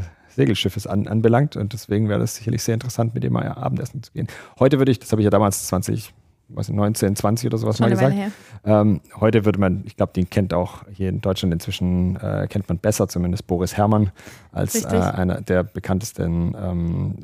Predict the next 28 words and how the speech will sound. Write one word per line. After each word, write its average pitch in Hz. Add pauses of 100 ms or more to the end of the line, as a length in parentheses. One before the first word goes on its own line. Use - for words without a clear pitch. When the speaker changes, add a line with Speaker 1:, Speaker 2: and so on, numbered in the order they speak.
(160)
Speaker 1:
deutschen, 87
äh, 92
Segler, 90 (140)
der 107
sich 98
gerade 107
immer 117
noch, 104
äh, 95 (520)
äh, 98
auf 95
dem 95
Atlantik 113
rumtummelt, 123
äh, 98
bei 92
dieser 95
Speaker 2:
Richtig. 90
Speaker 1:
Vendée 101
Globe, 104
diese, 92
Speaker 2:
Ja. 101
Speaker 1:
ähm, 101
brutale, 95
ähm, 92
Weltumsegelung, 95
ja. -
Speaker 2:
Mhm. 220